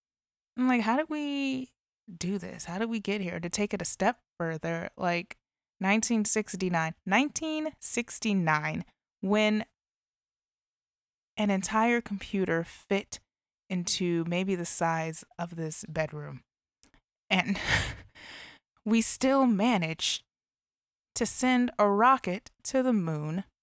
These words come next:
and have folks walk upon it with these suits we made that, that could keep them safe and breathing and living,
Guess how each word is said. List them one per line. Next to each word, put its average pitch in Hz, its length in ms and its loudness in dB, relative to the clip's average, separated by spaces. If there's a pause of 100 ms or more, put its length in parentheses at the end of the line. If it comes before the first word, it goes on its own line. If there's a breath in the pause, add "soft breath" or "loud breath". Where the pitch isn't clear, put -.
(1400)
and 294 140 -6
have 294 220 4
folks - 400 2
walk 233 340 6
upon 160 320 2
it - 220 -6
with 208 200 -2
these 214 200 0
suits 254 360 0
we 143 120 -8
made - 360 -10 (1080)
that, 190 420 2
that 185 340 2
could 190 160 -4
keep - 240 -2
them 185 200 2
safe 165 400 2
and 165 140 -2
breathing 156 480 0
and 170 160 -2
living, 175 420 -2